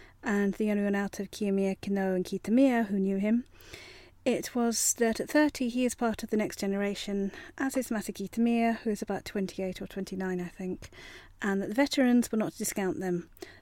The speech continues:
nor Kino and Kiyomiya as part of the rising generation, who will replace them, and by force if necessary.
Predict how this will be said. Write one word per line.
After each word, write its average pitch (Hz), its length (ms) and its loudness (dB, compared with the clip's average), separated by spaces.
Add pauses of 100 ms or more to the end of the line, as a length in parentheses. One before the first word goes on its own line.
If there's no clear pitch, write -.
nor 254 160 4
Kino 208 360 2
and 196 140 -4
Kiyomiya 202 560 0 (100)
as - 120 -16
part 196 240 -6
of - 60 -16
the 202 60 -4
rising 190 320 -4
generation, 185 760 -6
who 214 100 -8
will 202 100 0
replace 202 440 -4
them, 185 180 -8 (400)
and 196 100 -2
by 180 120 -4
force 180 360 -6
if - 140 -8
necessary. 175 640 -8